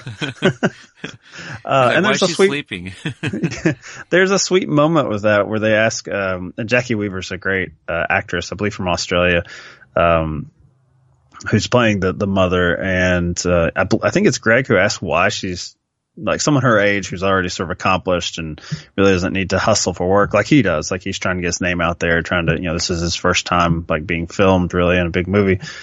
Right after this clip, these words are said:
Speaker 2: Uh, why she does it, and she says something, um, like, you know,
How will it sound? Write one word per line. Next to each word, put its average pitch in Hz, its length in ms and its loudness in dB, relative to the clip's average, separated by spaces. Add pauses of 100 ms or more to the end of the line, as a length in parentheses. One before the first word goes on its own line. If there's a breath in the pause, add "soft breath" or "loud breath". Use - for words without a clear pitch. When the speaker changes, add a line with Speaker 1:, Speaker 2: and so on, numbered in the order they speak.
(340 loud breath)
Speaker 2:
Uh, 85 360 4
why 95 260 2
she 95 160 -2
does 90 240 0
it, 92 100 2
and 85 380 -6
she 98 160 -4
says 90 360 2
something, 90 640 -2
um, 85 600 0 (500)
like, 85 380 2
you 87 60 2
know, 85 360 0